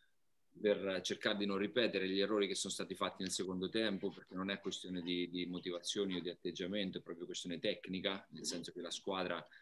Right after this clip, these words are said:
nel momento che perde la propria aggressività è una squadra che concede questa e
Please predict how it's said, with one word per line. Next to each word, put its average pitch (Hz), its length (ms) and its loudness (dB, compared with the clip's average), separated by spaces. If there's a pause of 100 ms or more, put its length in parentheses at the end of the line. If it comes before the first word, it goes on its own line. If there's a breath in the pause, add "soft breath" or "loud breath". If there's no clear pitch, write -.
nel 90 160 -6
momento 90 320 0
che 90 100 0
perde 90 320 -4
la 92 80 -2
propria 92 300 -4
aggressività 92 720 -2
è - 20 0
una 92 120 -2
squadra 90 300 -2
che 87 120 -4
concede 90 520 0
questa 95 460 2
e 98 180 0